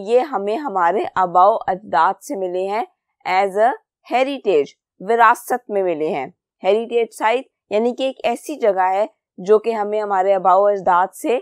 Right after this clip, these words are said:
तोहफे में मिली है। मतलब इस बात का ये है कि कोई ऐसी चीज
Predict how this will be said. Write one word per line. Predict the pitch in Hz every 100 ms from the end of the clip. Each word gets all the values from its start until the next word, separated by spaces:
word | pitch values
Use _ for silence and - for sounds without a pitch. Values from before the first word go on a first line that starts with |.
| - _ -
तोहफे | 214 214 233
में | 220 202
मिली | 180 170 185
है। | 202 214 _ _ -
मतलब | 196 233 233
इस | 240 -
बात | 180 180 -
का |
ये | 175 165 180 196
है | 202 165 - _ _
कि | - 220
कोई | - 277 269
ऐसी | 214 226 285 269
चीज | - 190 196